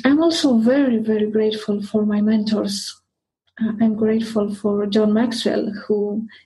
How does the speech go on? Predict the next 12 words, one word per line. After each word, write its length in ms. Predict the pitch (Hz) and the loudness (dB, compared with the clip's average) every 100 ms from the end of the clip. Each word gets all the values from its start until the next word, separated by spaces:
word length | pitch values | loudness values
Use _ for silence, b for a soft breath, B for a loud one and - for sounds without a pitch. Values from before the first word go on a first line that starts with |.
| _ | _
had 160 | 240 226 | 0 2
a 40 | |
huge 420 | 214 208 254 220 214 | 0 0 0 2 2
impact 500 | 208 202 - - 214 | 0 0 -4 -2 -2
in 120 | 202 | 0
my 140 | 190 | 0
life. 480 | 202 202 - 202 - B B B B B B _ _ _ _ _ _ _ - | 0 0 -2 -6 -12 B B B B B B _ _ _ _ _ _ _ 0
And 340 | 254 240 226 - - _ _ _ _ - | 2 2 -2 -8 -12 _ _ _ _ -2
I'm 200 | 240 262 | 0 2
also 380 | 294 294 226 214 | 0 0 0 2
grateful 640 | 220 247 240 - 202 202 | 2 0 -2 -2 0 0
for 560 | 202 220 208 202 202 | -2 -2 0 -2 -4